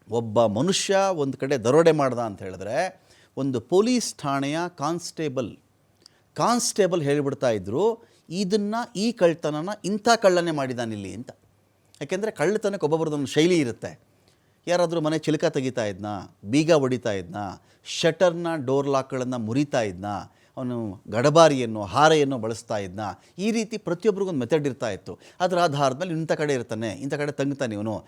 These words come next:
ಇವನು ಇಂಥ ಗ್ಯಾಂಗು, ಇಂಥ ಸಂಬಂಧಿಕರು ಅಂತ ಹೇಳ್ಬಿಡ್ತಾ ಇದ್ರು. ಆ ಮೂಲಕವಾಗಿ ಹೋಗಿ ಹುಡ್ಕೊಂಡು ಹೋದಾಗ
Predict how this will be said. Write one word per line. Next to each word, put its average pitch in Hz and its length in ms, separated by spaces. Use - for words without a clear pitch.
ಇವನು 143 140
ಇಂಥ 135 160
ಗ್ಯಾಂಗು, 113 540
ಇಂಥ 147 80
ಸಂಬಂಧಿಕರು 143 480
ಅಂತ 131 100
ಹೇಳ್ಬಿಡ್ತಾ 113 400
ಇದ್ರು. 92 300
ಆ 156 140
ಮೂಲಕವಾಗಿ 208 520
ಹೋಗಿ 160 200
ಹುಡ್ಕೊಂಡು 151 400
ಹೋದಾಗ 107 320